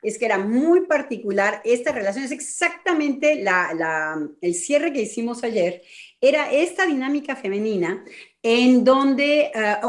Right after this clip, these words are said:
agregamos algo, me parece que es interesante para el tema de hoy, mujer soltera, carencia de amor masculino.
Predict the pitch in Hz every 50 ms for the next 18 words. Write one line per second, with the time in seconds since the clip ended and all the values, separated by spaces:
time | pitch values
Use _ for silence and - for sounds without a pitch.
0 | - - 269 247 262 285 285 339 370 392 403 370 - - 302 285 262 208 180 175
1 | 170 170 170 170 - 214 240 240 277 233 269 - 302 277 277 254 208 220 220 -
2 | 240 226 214 - 233 - 190 180 175 175 - 233 226 226 226 220 220 214 208 196
3 | 196 190 202 202 190 175 185 - 214 208 214 - 233 208 - - 226 214 202 190
4 | 190 196 190 - 180 170 185 196 190 - 220 196 180 175 175 185 190 190 - -
5 | 202 190 196 185 170 165 175 - -